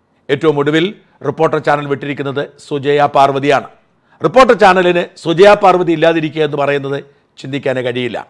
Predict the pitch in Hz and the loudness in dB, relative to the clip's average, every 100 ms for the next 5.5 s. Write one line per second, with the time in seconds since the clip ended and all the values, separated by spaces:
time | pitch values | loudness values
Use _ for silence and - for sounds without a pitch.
0 | _ _ - 160 254 277 277 202 160 131 | _ _ -6 0 2 4 2 2 0 0
1 | 156 175 196 190 190 196 190 160 170 180 | -4 2 4 4 2 -2 0 2 2 2
2 | 160 151 156 135 113 - _ _ _ _ | 0 0 -2 -2 -6 -8 _ _ _ _
3 | 131 - 202 233 185 175 156 165 233 233 | -6 0 2 2 2 0 -2 4 6 6
4 | 185 156 151 151 151 _ _ - 147 180 | 4 2 0 -2 -4 _ _ -2 2 2
5 | 196 180 170 165 | 0 0 2 0